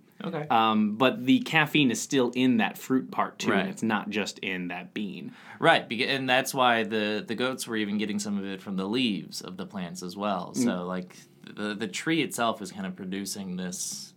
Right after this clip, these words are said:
Speaker 1: the chemical component of the caffeine, and we just get it most concentrated in the bean, I think.
Speaker 2: Mm-hmm. They actually, I, I know Starbucks started doing this, but a new thing that they're doing, which I guess is kind of an old thing, but they're taking the actual cherry and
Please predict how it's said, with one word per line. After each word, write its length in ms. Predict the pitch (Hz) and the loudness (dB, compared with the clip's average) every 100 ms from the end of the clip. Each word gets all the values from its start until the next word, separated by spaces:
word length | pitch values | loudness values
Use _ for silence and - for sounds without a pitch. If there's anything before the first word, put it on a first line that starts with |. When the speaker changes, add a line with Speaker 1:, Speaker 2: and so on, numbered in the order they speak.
| - | -14
Speaker 1:
the 80 | |
chemical 500 | 101 - 101 98 92 | -12 -10 -10 -10 -10
component 520 | 95 104 98 98 92 87 | -12 -10 -8 -6 -4 -6
of 80 | |
the 60 | 95 | -10
caffeine, 480 | 104 87 - 95 90 | -10 -10 -8 -6 -4
and 80 | 90 | -4
we 80 | |
just 200 | 92 92 | -6 -8
get 100 | - | -8
it 120 | 90 98 | -8 -6
most 200 | 92 - | -8 -8
concentrated 760 | 98 95 - 92 92 85 85 | -8 -8 -8 -10 -10 -10 -10
in 100 | 90 | -10
the 80 | 90 | -10
bean, 400 | 90 90 87 85 | -12 -12 -12 -14
I 60 | - | -18
think. 220 | - - | -18 -6
Speaker 2:
Mm-hmm. 320 | 131 95 101 101 - - | -4 -2 -2 -4 -8 -8
They 140 | - 135 | 0 2
actually, 440 | 165 165 147 123 | 4 4 4 4
I, 220 | 113 123 | 4 4
I 20 | 135 | 6
know 120 | 139 | 4
Starbucks 500 | 135 139 131 117 - | 4 4 4 4 0
started 380 | - 107 101 98 | -2 0 2 2
doing 200 | 98 95 | 2 2
this, 160 | 92 | -2
but 300 | - 107 98 - 98 98 - | -2 -4 -4 -8 -12 -12 -8
a 100 | 78 | -2
new 240 | 123 143 147 | 6 6 6
thing 400 | 143 143 135 120 | 4 4 6 4
that 140 | 98 | 2
they're 120 | 104 | 0
doing, 520 | 98 104 101 95 92 92 - - - | 0 2 4 2 0 -6 -16 -20 -6
which 300 | 107 104 101 | -2 0 2
I 60 | |
guess 220 | 101 110 | 2 2
is 100 | 104 | 0
kind 200 | - 110 | -2 -2
of 80 | 98 | -2
an 80 | 98 | 0
old 180 | 110 110 | -2 0
thing, 160 | 101 | -2
but 100 | 90 | -2
they're 120 | 95 98 | -4 -4
taking 640 | - 110 110 101 92 98 | 0 0 0 -2 -2 -2
the 80 | 95 | 0
actual 400 | 101 95 - 98 | 0 -2 -6 -6
cherry 640 | - - 127 117 98 92 - - - | -2 4 4 6 2 0 -6 -16 -4
and 500 | 95 92 90 92 | 0 2 0 -2